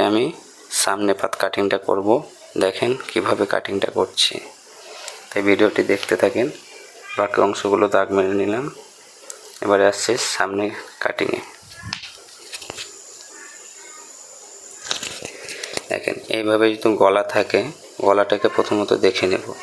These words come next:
খুব বেশি থাকলে মিডল থেকে আমরা কমিয়ে নিই, ওটা একটা অন্য ভিডিওতে দেখিয়ে দেবো কীভাবে গলা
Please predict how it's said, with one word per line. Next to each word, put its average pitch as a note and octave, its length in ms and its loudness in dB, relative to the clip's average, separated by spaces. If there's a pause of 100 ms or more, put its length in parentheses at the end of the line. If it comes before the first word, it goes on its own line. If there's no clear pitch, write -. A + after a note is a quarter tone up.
(1120)
খুব A2+ 120 4 (120)
বেশি A2 240 4
থাকলে A2+ 200 4 (100)
মিডল G#2 280 4
থেকে G#2+ 180 0
আমরা G#2 140 2 (100)
কমিয়ে G#2 380 2
নিই, G#2+ 140 2 (1080)
ওটা - 200 -4
একটা - 200 -2
অন্য G2+ 120 0 (140)
ভিডিওতে G2+ 340 4 (100)
দেখিয়ে G2+ 260 0
দেবো G2+ 220 2
কীভাবে G2 320 -2 (100)
গলা G2 180 4